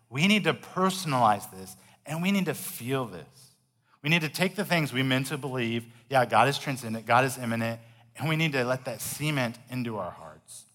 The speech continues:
And so I wanna try to help with that this morning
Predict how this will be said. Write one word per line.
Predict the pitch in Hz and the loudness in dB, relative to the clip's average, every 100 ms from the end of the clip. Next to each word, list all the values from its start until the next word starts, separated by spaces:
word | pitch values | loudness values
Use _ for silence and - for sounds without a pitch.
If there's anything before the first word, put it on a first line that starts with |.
| _ _ _ _ _ | _ _ _ _ _
And | 123 | -2
so | 151 | 6
I | 147 | 6
wanna | 170 156 | 6 4
try | - 151 | 4 4
to | 131 | 6
help | 143 139 | 4 2
with | 120 | 2
that | 123 117 | 2 2
this | 113 | -2
morning | 123 127 | 2 2